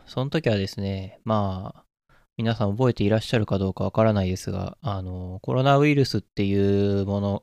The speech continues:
し-、いわゆる新型コロナウイルスと呼ばれるものがですね、えー、二千二十年の一月の終わりぐらいに日本に上陸して、タクシーの運転手が大変だなとか言っていた頃っていうのが、まあ、それぐらいです。えー、それぐらいで、えー、ジーエムオーとかが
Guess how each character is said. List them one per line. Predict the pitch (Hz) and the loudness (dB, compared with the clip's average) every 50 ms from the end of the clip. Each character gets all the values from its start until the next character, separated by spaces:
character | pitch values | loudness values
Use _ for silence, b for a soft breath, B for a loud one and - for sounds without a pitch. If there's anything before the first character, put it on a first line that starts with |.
| - | -10
し-、 | - - - 113 - - | -14 -6 -6 -6 -4 0
い | 113 | 2
わ | 110 120 | 2 4
ゆ | 131 | 4
る | 127 110 | 4 2
新 | - - 107 110 | 0 0 -2 2
型 | 107 113 110 - 120 | 2 2 4 4 2
コ | - - 113 | 2 4 2
ロ | 113 | 2
ナ | 113 113 117 | 4 2 4
ウ | 120 123 | 4 4
イ | |
ル | 117 110 | 2 2
ス | 104 _ | 0 _
と | _ - 95 | _ -2 -2
呼 | 95 95 | -2 0
ば | 92 101 101 | 0 2 2
れ | 104 98 | 2 2
る | 104 101 | 0 0
も | 101 104 | 0 0
の | 107 113 | 0 0
が | 107 95 | -2 -2
で | 92 92 | -4 -6
す | 90 - - | -8 -8 -6
ね、 | 95 92 92 90 90 - _ _ _ _ _ _ _ _ _ _ _ _ b b b b b b b b b b b _ | -6 -4 -4 -6 -8 -12 _ _ _ _ _ _ _ _ _ _ _ _ b b b b b b b b b b b _
え | - - 95 92 92 92 90 87 87 | -6 -4 -4 -2 -2 -4 -4 -4 -6
ー、 | 90 | -4
二 | 92 95 - | -6 -6 -4
千 | - 139 127 113 | -2 -2 0 0
二 | 107 101 | -2 -2
十 | 98 113 113 | 0 0 0
年 | 110 101 | 0 0
の | 95 95 | -2 -4
一 | 90 - 120 | -4 0 0
月 | 120 120 - - 127 | 0 0 0 -2 -4
の | 117 113 | -2 2
終 | 113 | 2
わ | 120 | 2
り | 131 139 | 2 4
ぐ | 135 139 | 4 4
ら | 123 110 104 | 2 2 0
い | |
に | 95 92 92 | -2 -4 -6
日 | 98 | -6
本 | 98 110 107 101 95 | -4 -2 -2 -2 -4
に | 92 90 | -4 -4
上 | 87 98 95 | -4 -4 -2
陸 | 92 92 90 - 101 | -2 -4 -4 -6 -8
し | - - | -8 -6
て、 | - 101 - | -8 -6 0
タ | - 113 110 | 0 -2 -2
ク | - | 0
シ | - 113 | -4 -2
ー | |
の | 101 98 95 | 0 0 2
運 | 95 95 | 0 0
転 | 92 _ - 104 101 | 0 _ 0 0 0
手 | - - 104 | 0 -2 -2
が | 92 90 90 | -2 -2 -2
大 | - - 98 98 | -2 -2 -2 -2
変 | 101 104 104 | 0 0 0
だ | 104 104 104 | 2 2 4
な | 113 110 98 - | 4 2 2 0
と | - 98 | -4 -6
か | - 98 | -4 -4
言 | 95 | -6
っ | - | -6
て | _ _ - 104 | _ _ -2 -2
い | 101 - | -2 2
た | - 107 | 0 0
頃 | - - 123 123 123 | 2 2 2 4 4
っ | 120 | 2
て | _ _ - | _ _ 0
い | 135 | 2
う | 143 | 2
の | 135 | 2
が、 | 120 104 | 2 2
ま | 101 98 98 | 0 0 -2
あ、 | - | 0
そ | - 107 | 0 0
れ | 95 92 | 2 2
ぐ | 95 | 2
ら | 92 | 2
い | 90 | 0
で | 90 92 | -2 -4
す。 | - - - _ _ _ _ _ _ _ _ _ _ _ _ _ _ _ _ _ _ _ _ _ _ _ _ _ _ _ _ _ _ _ _ _ _ _ _ _ _ b b b b b _ | -6 -8 -12 _ _ _ _ _ _ _ _ _ _ _ _ _ _ _ _ _ _ _ _ _ _ _ _ _ _ _ _ _ _ _ _ _ _ _ _ _ _ b b b b b _
え | - 107 101 101 101 98 98 | -2 -2 0 2 2 2 2
ー、 | |
そ | 95 - 120 | 2 2 2
れ | 135 | 2
ぐ | 139 | 4
ら | 143 143 143 | 4 4 6
い | 143 139 139 135 139 143 | 6 4 4 2 0 -2
で、 | 131 131 127 127 123 123 - - | -2 0 2 2 2 0 -2 -2
え | - 120 113 110 | 0 2 2 2
ー、 | 107 | 2
ジ | 113 123 | 2 2
ー | 131 135 | 2 2
エ | 131 | 2
ム | 131 131 135 | 2 2 0
オ | 131 127 | 0 -2
ー | |
と | - - 113 | -2 -4 -2
か | 104 107 101 | 0 0 0
が | 98 95 95 90 90 87 90 - | 0 0 -2 -2 -4 -6 -10 -12